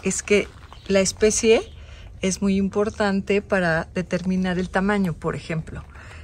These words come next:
esta es una gigantea, entonces esta va a tener unos hijuelos muy,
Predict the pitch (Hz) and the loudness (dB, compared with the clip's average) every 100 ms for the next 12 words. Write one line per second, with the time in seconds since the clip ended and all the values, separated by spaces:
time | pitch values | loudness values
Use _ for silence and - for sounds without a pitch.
0 | - 226 254 - 233 233 185 160 - 160 | -2 0 2 0 -2 0 -4 -4 -6 -6
1 | 147 143 185 190 147 - - 160 156 170 | -6 -2 0 2 0 -6 -12 -10 -6 -6
2 | 160 180 - 180 175 - 185 185 165 175 | -4 -6 -6 -6 -6 -4 -4 -4 -4 -4
3 | 170 170 175 170 - - 170 165 170 180 | -2 -2 -4 -6 -8 -4 -2 -2 -4 -2
4 | 170 160 175 196 185 | 0 0 0 0 -2